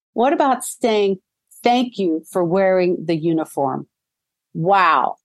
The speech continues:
That says it all, if you ask me, because wearing the uniform encompasses so much more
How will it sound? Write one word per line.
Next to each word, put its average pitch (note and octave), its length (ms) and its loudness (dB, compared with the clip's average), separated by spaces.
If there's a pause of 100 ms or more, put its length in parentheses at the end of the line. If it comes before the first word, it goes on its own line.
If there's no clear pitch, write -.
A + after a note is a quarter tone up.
That A3+ 380 0
says G3+ 460 -2
it F3+ 160 -2
all, F#3 360 4
if E3 200 -4
you E3+ 100 -2
ask D#3 380 -2 (100)
me, D#3 160 0
because F3+ 340 -4
wearing B3+ 300 0
the C4 100 2
uniform B3 460 0
encompasses G3 760 -2
so - 320 -2
much A#3 360 -2
more G#3 680 0